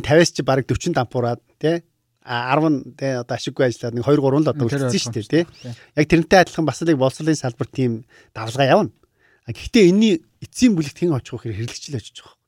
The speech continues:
Speaker 1: Хэрэглэгч одоо яах вэ гэхээр мэдээллийн далаа дунджиж шүү
Speaker 2: дээ.
Speaker 1: Өөрт нь хэрэгцээтэй юм байна шүү дээ одоо чи сурч чадахгүй чиний хох байхгүй.
Speaker 2: Аа.
Speaker 1: Тэгэл болоо. Одоо нөгөө би ч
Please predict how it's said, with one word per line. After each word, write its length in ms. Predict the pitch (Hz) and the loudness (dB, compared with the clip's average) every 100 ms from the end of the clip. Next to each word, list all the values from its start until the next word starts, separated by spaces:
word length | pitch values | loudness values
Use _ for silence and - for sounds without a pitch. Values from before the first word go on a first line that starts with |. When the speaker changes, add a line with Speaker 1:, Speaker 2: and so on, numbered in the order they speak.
| _ _ _ _ _ | _ _ _ _ _
Speaker 1:
Хэрэглэгч 260 | 147 170 - 208 | -4 -4 0 2
одоо 180 | 170 | 4
яах 160 | 175 131 | 2 0
вэ 80 | 131 | -6
гэхээр 220 | 127 107 | -8 -8
мэдээллийн 500 | 113 - 180 - 156 | -8 -4 -4 -2 -6
далаа 240 | 113 110 | -6 -14
дунджиж 480 | 104 101 _ _ _ | -20 -20 _ _ _
шүү 0 | _ _ _ _ _ 135 107 | _ _ _ _ _ -12 -6
Speaker 2:
дээ. 0 | |
Speaker 1:
Өөрт 260 | 120 156 - | 2 2 2
нь 60 | 131 | -2
хэрэгцээтэй 440 | 131 - 131 - 123 | -4 -6 -10 -6 -6
юм 20 | |
байна 120 | 110 - | -8 -20
шүү 80 | |
дээ 220 | _ _ _ 123 | _ _ _ -6
одоо 180 | 143 | -2
чи 140 | 240 190 | -2 -4
сурч 320 | - 156 - | -8 -10 -12
чадахгүй 220 | - 135 | -14 -16
чиний 240 | - 151 151 | -10 -8 -8
хох 240 | - - | -12 -12
байхгүй. 320 | 139 - - | -12 -12 -20
Speaker 2:
Аа. 760 | 117 _ _ _ _ 135 117 117 - _ _ - | -20 _ _ _ _ -14 -12 -12 -14 _ _ -2
Speaker 1:
Тэгэл 240 | 156 156 | -2 -2
болоо. 320 | 107 101 - _ _ - | -8 -16 -20 _ _ -6
Одоо 80 | |
нөгөө 160 | 139 147 | -4 -2
би 80 | |
ч 60 | 156 | -4